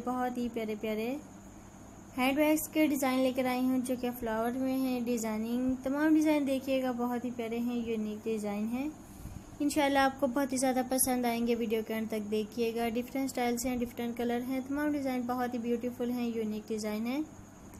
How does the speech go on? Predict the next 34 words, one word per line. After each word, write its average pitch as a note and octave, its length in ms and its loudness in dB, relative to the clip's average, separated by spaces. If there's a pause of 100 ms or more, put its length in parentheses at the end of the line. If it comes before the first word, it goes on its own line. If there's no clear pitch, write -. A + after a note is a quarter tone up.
(420)
आजकल D4+ 380 0
काफ़ी D#4 280 4
इन D4 100 6
है, D4+ 140 4
fashion C4 340 0
में C4+ 160 2
भी C4+ 120 0
हैं C4+ 180 2
और A#3 140 -2
इनको A3 280 -4
बहुत A3 220 -2
ही G#3+ 80 0
ज़्यादा G#3+ 280 0
पसंद A3+ 420 -4
किया A#3 200 -2
जा A3+ 220 -2
रहा A3+ 140 0
है। D4+ 100 0 (1800)
आप C#4 140 0
किसी D#4 240 4
dress C#4+ 280 4
के D#4 100 0
साथ D4+ 200 0
भी C#4 120 -2
इनकी C#4+ 240 0
matching C4+ 340 0
कर C#4 100 2
सकते C4+ 320 -2
हैं, C4+ 100 2
किसी C4 220 -2
भी C4 100 0
dress A#3+ 320 0
के C4 60 -2
साथ A#3 240 -2